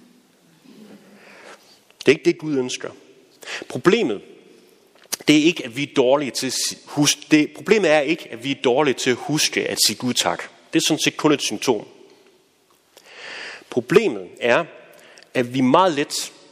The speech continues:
bliver opslugt af alt muligt andet. Der er mange ting, der fylder, og der er mange ting, der kan æde vores taknemmelighed. Ja, og i værste fald, så kan det endda ende med, at det kan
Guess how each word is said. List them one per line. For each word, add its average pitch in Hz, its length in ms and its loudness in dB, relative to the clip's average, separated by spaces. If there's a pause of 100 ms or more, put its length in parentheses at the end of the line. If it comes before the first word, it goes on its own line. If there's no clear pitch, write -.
(180)
bliver 120 220 0
opslugt - 760 -4
af - 260 -2
alt 147 360 -2
muligt 123 380 -2
andet. 92 200 -4 (1700)
Der 139 60 4
er 135 40 6
mange 156 360 4
ting, 165 340 -6 (220)
der 110 60 -14
fylder, 196 460 -2 (340)
og 131 120 2
der 135 60 6
er 127 40 2
mange 147 360 2
ting, 156 300 -4
der 135 60 -2
kan - 240 -6
æde 175 280 4
vores 123 220 -4
taknemmelighed. 113 760 -4 (2250)
Ja, 135 140 6
og 123 140 4
i 127 100 -2
værste 175 300 0
fald, 147 300 -2 (540)
så - 200 -4
kan 131 160 2
det 120 60 4
endda 117 220 2
ende 143 200 -2
med, 113 140 -2
at 113 120 -2
det 107 80 -4
kan - 140 -10